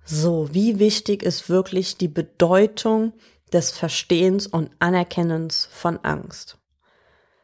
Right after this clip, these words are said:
Da kann ich direkt schon einmal sagen, sehr, sehr groß.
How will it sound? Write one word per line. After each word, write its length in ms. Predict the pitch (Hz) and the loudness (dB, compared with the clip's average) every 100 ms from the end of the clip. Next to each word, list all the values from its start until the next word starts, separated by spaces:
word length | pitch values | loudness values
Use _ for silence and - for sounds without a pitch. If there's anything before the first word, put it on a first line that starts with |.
| - | -10
Da 80 | - | -6
kann 180 | - 185 | -2 0
ich 160 | 170 | 0
direkt 260 | - 180 - | -2 -4 -2
schon 120 | 180 | -4
einmal 240 | 160 156 | -2 -2
sagen, 340 | 151 156 147 147 - | -2 -2 -4 -8 -12
sehr, 580 | 151 151 165 160 165 170 - | -8 2 6 6 4 -2 -10
sehr 420 | 147 151 151 151 | -4 -2 0 -4
groß. 580 | 151 151 143 143 - | -8 -10 -10 -10 -12